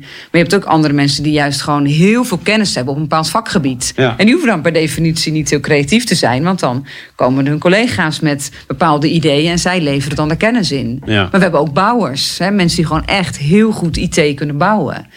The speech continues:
Speaker 2: Ja.
Speaker 1: Die gewoon de hele dag op het toetsenbord, eh, bezig zijn om echt dingen te bouwen. Dat wat iemand anders dan net weer bedacht heeft. Dus
Speaker 2: Ja.
Speaker 1: het samenspel met elkaar, dat
Speaker 2: Ja.
Speaker 1: vind ik echt heel belangrijk om dat binnen een afdeling te hebben.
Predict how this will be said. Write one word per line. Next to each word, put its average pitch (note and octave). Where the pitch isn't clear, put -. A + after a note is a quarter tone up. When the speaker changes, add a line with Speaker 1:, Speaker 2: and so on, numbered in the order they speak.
Speaker 2:
Ja. F#2+
Speaker 1:
Die F3
gewoon D3+
de C#3+
hele E3+
dag D#3
op E3+
het E3
toetsenbord, C#3+
eh, C#3+
bezig E3+
zijn C3+
om C3+
echt D#3
dingen D3+
te D#3
bouwen. C#3
Dat D3
wat D#3+
iemand D3+
anders G#3
dan A#2+
net B2
weer D3
bedacht D3
heeft. -
Dus E3
Speaker 2:
Ja. G3
Speaker 1:
het D3
samenspel A3
met F#3+
elkaar, F#3
dat D#3+
Speaker 2:
Ja. -
Speaker 1:
vind E3+
ik C#3+
echt D#3
heel E3
belangrijk C#3+
om D3+
dat D3
binnen D3
een C3+
afdeling C3+
te D3
hebben. C#3